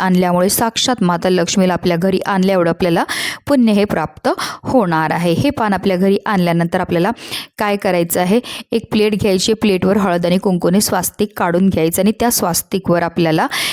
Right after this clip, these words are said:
हे जे पान आहे ते ठेवायचं आणि ही प्लेट उचलून आपल्याला आपल्या देवघरामध्ये असणाऱ्या माता लक्ष्मीसमोर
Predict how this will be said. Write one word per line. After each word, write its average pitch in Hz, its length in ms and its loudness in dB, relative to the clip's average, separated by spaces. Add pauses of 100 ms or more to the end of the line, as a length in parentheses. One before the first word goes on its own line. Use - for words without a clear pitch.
(180)
हे 240 120 2
जे 233 160 0 (140)
पान 175 240 0
आहे 165 220 0 (120)
ते 302 120 2 (380)
ठेवायचं 170 520 2
आणि 208 80 4
ही 262 140 4
प्लेट 208 320 0
उचलून 185 340 0
आपल्याला 170 320 0
आपल्या 175 180 0
देवघरामध्ये 175 680 2
असणाऱ्या 185 360 -2
माता 233 260 2
लक्ष्मीसमोर 165 680 0